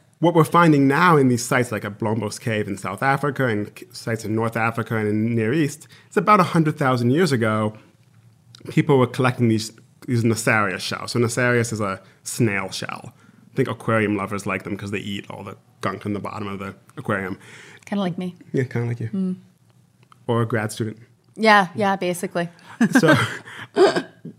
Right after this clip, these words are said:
Speaker 1: what it looks like people were doing is sometimes parasites would try to drill into the shell. Hu-, early human, like,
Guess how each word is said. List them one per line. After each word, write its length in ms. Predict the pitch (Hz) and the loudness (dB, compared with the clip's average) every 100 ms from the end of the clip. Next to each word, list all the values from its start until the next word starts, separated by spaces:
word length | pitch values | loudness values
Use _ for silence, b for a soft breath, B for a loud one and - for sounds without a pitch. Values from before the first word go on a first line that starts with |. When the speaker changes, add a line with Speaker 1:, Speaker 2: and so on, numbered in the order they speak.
| _ _ _ | _ _ _
Speaker 1:
what 320 | 151 156 - 160 | 4 4 4 0
it 120 | 151 | 4
looks 280 | 151 185 165 | 4 4 4
like 180 | 143 | 0
people 300 | - 156 131 | -2 0 2
were 140 | 117 110 | 2 0
doing 460 | 107 135 - 190 | -2 -2 2 4
is 180 | 156 143 | 4 4
sometimes 500 | 190 185 160 143 139 | 2 2 4 2 2
parasites 640 | - 135 147 147 131 110 123 | -2 2 2 4 2 0 0
would 80 | |
try 100 | 127 | 0
to 100 | 113 | 0
drill 320 | 117 123 120 113 | 0 2 2 4
into 240 | 120 113 | 2 0
the 80 | 101 | -2
shell. 500 | - 160 98 92 - b b b b _ - | 0 2 0 -4 -16 b b b b _ -2
Hu-, 180 | 175 175 | -2 0
early 240 | 139 151 135 | 4 6 6
human, 300 | 156 151 123 | 4 4 4
like, 180 | 98 | 0